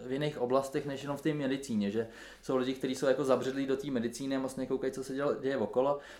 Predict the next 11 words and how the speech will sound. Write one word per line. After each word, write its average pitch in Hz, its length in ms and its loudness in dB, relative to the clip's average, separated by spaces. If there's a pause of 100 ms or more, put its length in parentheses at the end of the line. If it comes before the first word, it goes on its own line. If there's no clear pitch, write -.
(160)
A 120 40 -4
my 120 100 2
jsme 127 140 -4
se 139 160 -4
snažili, 131 460 4
aby 123 180 4
tam 127 160 2
bylo 131 220 6
spousta 127 400 -2
věcí, 123 300 0
který, 123 520 -4